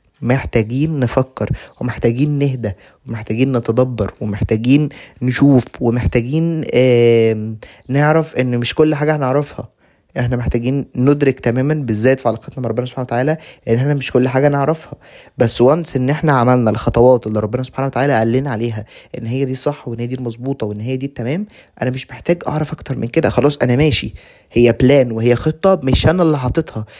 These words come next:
أنا بس جزء منها. طالما أنا بعمل دوري يبقى، أو، أو طالما أنا أديت الواجب اللي عليا، يبقى حقي جاي، جاي خلاص، يبقى عندي يقين تمامًا إن، إن واحد زائد واحد يساوي اتنين.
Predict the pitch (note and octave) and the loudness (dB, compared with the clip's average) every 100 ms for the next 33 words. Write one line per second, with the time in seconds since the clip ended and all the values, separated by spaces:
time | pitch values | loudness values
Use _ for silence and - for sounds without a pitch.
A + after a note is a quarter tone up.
0 | - - G#2+ B2+ - C3+ C#3+ - C3 A#2 | -16 -2 0 2 2 2 2 2 0 0
1 | - C3+ D3 C#3+ E3 C#3 C3+ D#3+ G3 - | 0 0 2 0 0 0 0 0 -2 -8
2 | - - - - B2+ C3 - - C3 B2+ | -20 -20 -20 -6 0 0 0 0 2 2
3 | - A2 - A2+ B2+ C3+ D#3 D3+ B2 C3+ | 2 -2 0 0 2 2 2 0 2 2
4 | D3+ C#3+ D3 D3+ B2 G#2 D3 E3 F2 C3+ | 4 4 2 0 0 0 2 2 2 -2
5 | - G3+ - C3+ C3+ D#3 D3 A2+ B2 A2+ | -4 -4 -6 -4 -2 -2 -4 0 -2 -2
6 | - - B2+ A#2 A#2 G#2+ A2 A2+ C3 - | -8 0 0 0 -4 -4 -4 -2 -4 -4
7 | C#3+ C#3+ A2 C3 D3+ F3+ - - _ _ | -8 -8 -8 -6 -6 -8 -14 -20 _ _
8 | A2+ A#2 A#2 A2 G#2+ - A2+ A#2 D#3+ D3 | -8 -6 -6 -6 -8 -8 -6 -2 0 0
9 | B2 A2 C3+ B2+ A#2+ B2+ B2+ A#2+ | 0 0 0 0 0 -2 0 -4